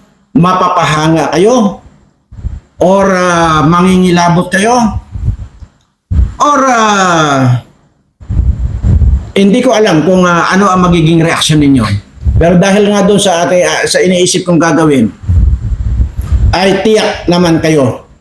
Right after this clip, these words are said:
Sigura-, sisiguraduhin ko yung mga hindi pa nag-subscribe sa channel ko, ay magsusubscribe po yan. At, ah, kumbaga, mag-aantay lang naman po tayo ng konting panahon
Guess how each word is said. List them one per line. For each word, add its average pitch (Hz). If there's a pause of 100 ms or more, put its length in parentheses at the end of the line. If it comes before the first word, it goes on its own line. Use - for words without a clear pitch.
Sigura-, 175
sisiguraduhin 175
ko 170
yung 165
mga 160
hindi 160
pa 160
nag-subscribe 151
sa -
channel 147
ko, 135
ay 160
magsusubscribe 143
po 123
yan. 113 (960)
At, 139
ah, 131 (1600)
kumbaga, 170
mag-aantay 139
lang 143
naman 139
po 147
tayo 147
ng 143
konting 143
panahon 175